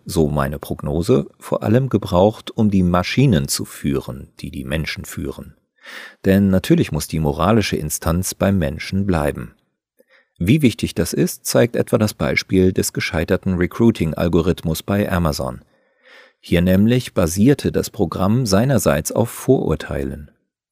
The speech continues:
Algorithmen lernen regelbasiert aus vorhandenen Daten. Und das Amazon-Programm hatte daraus gelernt, dass bislang bei Amazon überwiegend weiße Männer eingestellt wurden.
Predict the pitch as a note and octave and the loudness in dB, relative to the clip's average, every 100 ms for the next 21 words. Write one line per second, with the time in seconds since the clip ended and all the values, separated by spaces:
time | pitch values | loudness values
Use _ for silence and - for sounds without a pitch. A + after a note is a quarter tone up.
0 | - D2+ D2+ C#2+ D#2+ - A2+ F#2+ D#2+ F#2+ | -6 -6 -4 -4 -4 0 0 2 2 4
1 | A#2 G2+ F#2+ C#3 A#2+ D#2+ - D2+ - - | 4 4 4 6 4 2 0 0 0 2
2 | G2+ - - E2 D2+ C#2 E2+ G#2 A2+ F2+ | 0 0 -6 -4 -4 -4 0 2 4 2
3 | D#2+ C2+ - - - - - F2 D2+ - | 0 -6 -14 -16 -16 -16 -8 -4 -4 -4
4 | D2 E2 F2+ A2 - A#2+ G2+ G#2+ B2 A2+ | -2 0 0 0 0 0 2 0 2 0
5 | - G2 E2+ E2+ A#2 - A2+ D#2+ D2 D3 | 0 2 2 4 2 4 2 2 0 -2
6 | - - G2 - A2 - D2+ G#2+ E3 E2+ | -2 -2 0 0 0 0 0 0 2 0
7 | - E2 D#2+ F2 G2 A#2 - F#2+ E2 D#2+ | 0 -2 -2 2 4 2 2 0 2 0
8 | F2 F#2+ A2+ - D#2 D#2 - G#2 F#2+ G#2 | 0 0 -2 -2 -2 -2 -2 0 2 2
9 | F#2+ D#2 D2+ D#2 - C2+ - C#2+ D2 C#2 | 2 0 -6 -6 -6 -6 -6 -10 -10 -16